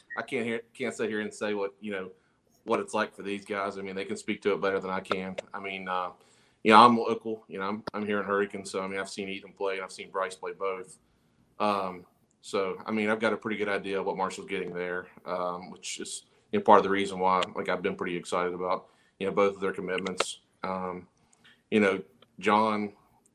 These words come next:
I think, adds a little bit different dimension to the special teams aspect. I mean, he's got a, you know, big leg. Um,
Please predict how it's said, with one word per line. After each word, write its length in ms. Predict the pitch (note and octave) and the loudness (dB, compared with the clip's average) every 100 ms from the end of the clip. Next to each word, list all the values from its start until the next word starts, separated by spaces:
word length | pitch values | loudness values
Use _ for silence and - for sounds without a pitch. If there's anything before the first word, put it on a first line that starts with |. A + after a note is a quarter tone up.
| - | -8
I 80 | G2 | -6
think, 440 | A2+ G2+ - - _ _ _ _ _ _ G2+ | -4 -6 -8 -20 _ _ _ _ _ _ 0
adds 220 | G2+ F#2+ | 0 0
a 40 | |
little 160 | G2+ G#2 | 0 0
bit 180 | G2+ G2 | -2 -2
different 260 | G2+ F#2+ | -6 -6
dimension 500 | F#2 F#2+ G2+ - F#2+ | -6 -4 -4 -6 -8
to 340 | - F#2+ F2+ F#2 | -6 -4 -4 -4
the 80 | F#2 | -6
special 320 | - G2 G2 | 4 4 4
teams 220 | G2+ G2 | 0 2
aspect. 480 | F#2+ F#2 G2 F#2 F#2 | 2 2 2 0 0
I 20 | |
mean, 80 | F#2 | -8
he's 120 | F#2 | -4
got 160 | F#2+ F2+ | 0 0
a, 20 | - _ - | -2 _ -12
you 100 | A2 | -6
know, 80 | F2 | -4
big 260 | E2 F#2+ E2 | -2 -4 -2
leg. 460 | F#2 F2+ F2+ E2+ - _ - | -2 0 -4 -8 -16 _ -6
Um, 440 | F2+ E2+ E2+ E2 | -4 -4 -6 -8